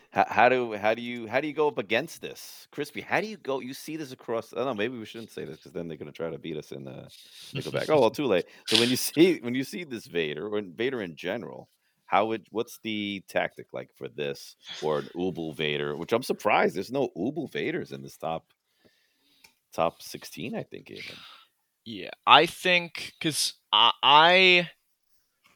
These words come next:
Speaker 2: Ubbel is definitely one of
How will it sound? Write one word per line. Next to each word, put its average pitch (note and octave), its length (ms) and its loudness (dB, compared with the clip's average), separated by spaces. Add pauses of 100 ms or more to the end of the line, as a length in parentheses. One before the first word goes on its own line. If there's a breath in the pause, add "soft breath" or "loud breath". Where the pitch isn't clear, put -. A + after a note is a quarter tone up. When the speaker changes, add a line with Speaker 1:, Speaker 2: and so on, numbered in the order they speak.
(1000)
Speaker 2:
Ubbel E3+ 600 8
is D3 480 2
definitely C3+ 680 0
one B2 200 -6
of B2 60 -2